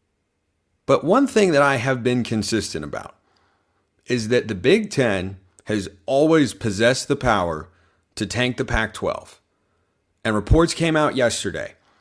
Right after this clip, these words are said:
that the Big Ten is once again going to the drawing board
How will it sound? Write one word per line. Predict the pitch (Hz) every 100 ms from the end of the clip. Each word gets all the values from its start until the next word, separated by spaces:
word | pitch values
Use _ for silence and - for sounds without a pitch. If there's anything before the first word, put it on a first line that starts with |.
| _ _ _ _
that | 117 101
the |
Big | 85 113 156 -
Ten | 185 190 120 113 - _ _ _ -
is | 117
once | 95 117 151 -
again | 165 156 135 123 117 _ _ _
going | - 107 117
to | 135
the |
drawing | 143 151 170 165 120
board | 104 98 95